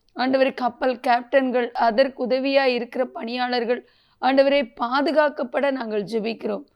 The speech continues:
தொடர்ந்து எங்களோடு ஜெபத்தில் இணைந்திருக்கிற ஒவ்வொரு சகோதர சகோதரிகளையும் ஆசீர்வதிங்க, பாதுகாத்துக் கொள்ளுங்க. இயேசுவின் நாமத்தில் பிதாவே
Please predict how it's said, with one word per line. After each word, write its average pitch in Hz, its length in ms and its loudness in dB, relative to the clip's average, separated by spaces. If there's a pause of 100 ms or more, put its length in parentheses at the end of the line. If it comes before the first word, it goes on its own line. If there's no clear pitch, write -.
(300)
தொடர்ந்து 254 520 0
எங்களோடு 247 380 -2
ஜெபத்தில் 233 120 -4
இணைந்திருக்கிற 254 640 -4
ஒவ்வொரு 254 420 0
சகோதர 247 460 -4
சகோதரிகளையும் 233 580 -4 (300)
ஆசீர்வதிங்க, 269 760 -2
பாதுகாத்துக் 233 640 -4
கொள்ளுங்க. 214 420 -4 (340)
இயேசுவின் 269 600 -2
நாமத்தில் 247 340 -4
பிதாவே 202 920 -6